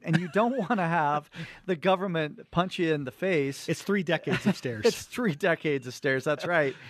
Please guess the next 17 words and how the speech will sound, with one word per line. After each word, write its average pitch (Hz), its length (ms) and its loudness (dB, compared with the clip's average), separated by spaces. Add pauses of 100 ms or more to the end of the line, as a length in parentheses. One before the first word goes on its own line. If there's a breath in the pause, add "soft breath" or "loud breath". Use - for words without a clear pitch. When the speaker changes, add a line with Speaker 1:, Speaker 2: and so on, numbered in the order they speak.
(340 loud breath)
Speaker 1:
And, 160 360 0
and 165 160 -2
so 160 360 2 (240 soft breath)
mo-, 233 220 4 (140)
there's 214 200 2
a 220 40 4
lot 226 220 0
of 254 80 -4
people 156 460 0 (160)
that 165 100 4
are 165 60 4
surprised 147 720 0
when 139 240 4
we 131 180 2
ask 117 340 0
this 127 160 -4
question, - 440 -6